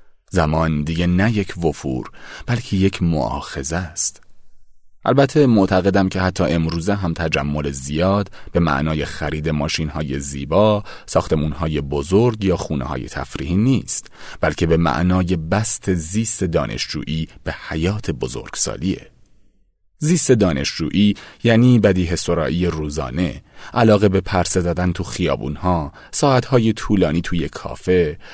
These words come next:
وارستگی مبالغه آمیز، بی‌تفاوت نسبت به القاب و دستمزدها،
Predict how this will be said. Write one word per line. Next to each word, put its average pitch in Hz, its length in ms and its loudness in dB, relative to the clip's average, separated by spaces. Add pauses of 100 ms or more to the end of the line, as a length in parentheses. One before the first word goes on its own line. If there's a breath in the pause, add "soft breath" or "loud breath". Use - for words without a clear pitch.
(120 loud breath)
وارستگی 85 720 2
مبالغه 71 560 0
آمیز، 71 800 -4
بی‌تفاوت 113 720 0
نسبت 98 420 0
به - 160 -2
القاب 90 560 2
و 87 80 2
دستمزدها، 76 1000 -2